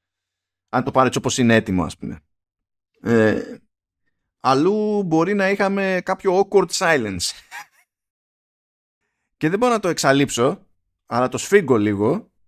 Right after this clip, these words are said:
ώστε να μην ακούγεται περίεργο στο... στον ακροατή εκείνη την ώρα.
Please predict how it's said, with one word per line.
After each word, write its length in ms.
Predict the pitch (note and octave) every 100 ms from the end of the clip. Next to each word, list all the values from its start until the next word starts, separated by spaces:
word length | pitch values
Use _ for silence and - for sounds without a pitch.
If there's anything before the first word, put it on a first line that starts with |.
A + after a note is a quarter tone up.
| _ _
ώστε 380 | - A2+ - C3
να 160 | B2+ B2+
μην 180 | E3+ F#3+
ακούγεται 320 | - F#3 F#3
περίεργο 600 | F3 E3+ F3+ C3 F#2+ F2
στο... 960 | - B2 A#2 A2+ A2+ A2 A2+ A2+ - C#3+ E3 - _
στον 180 | - C3+
ακροατή 360 | A#2+ B2 G#2+
εκείνη 280 | A2 G2 G2+
την 100 | F#2
ώρα. 320 | F#2 D2+ -